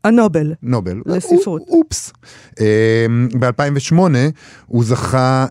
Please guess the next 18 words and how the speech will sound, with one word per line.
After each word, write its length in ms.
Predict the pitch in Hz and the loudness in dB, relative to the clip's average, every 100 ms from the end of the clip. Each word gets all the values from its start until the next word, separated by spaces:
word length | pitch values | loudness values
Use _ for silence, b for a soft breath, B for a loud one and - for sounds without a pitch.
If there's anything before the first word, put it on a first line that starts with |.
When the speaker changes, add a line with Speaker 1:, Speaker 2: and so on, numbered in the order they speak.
| - | -2
Speaker 2:
אה, 60 | 123 117 117 117 113 | 0 2 2 2 0
בציון 340 | 110 - 127 | -2 0 0
לשבח 560 | 120 - 135 101 87 - | 2 0 -2 -2 -6 -10
של 160 | - 95 | -8 -6
פרס 260 | 104 110 | -4 -4
הפוליצר 440 | 110 107 98 - 87 | -2 -2 -2 -4 -6
בזכות 320 | 90 - 117 | -4 -6 -6
כישרונו 380 | 110 101 98 98 | -4 -2 0 -2
הפואטי, 420 | - 87 127 - | -2 -2 -2 -4
וזה 240 | 135 92 110 | -6 -2 0
היה 160 | 117 | 0
סימן 580 | 104 - 104 113 175 120 90 B B | -4 -4 0 2 2 0 -4 B B
מקדים 500 | 120 - 147 170 233 | -2 -2 -2 2 2
אולי 380 | 165 113 104 123 b b b | 4 2 0 -2 b b b
לאלפיים 480 | 113 110 - 190 202 | -2 0 0 0 0
ושש 320 | 175 160 - | 0 -2 -2
עשרה, 280 | 120 117 110 | -4 -2 -2
שבה 540 | - 104 - 131 165 | -2 -6 -4 0 0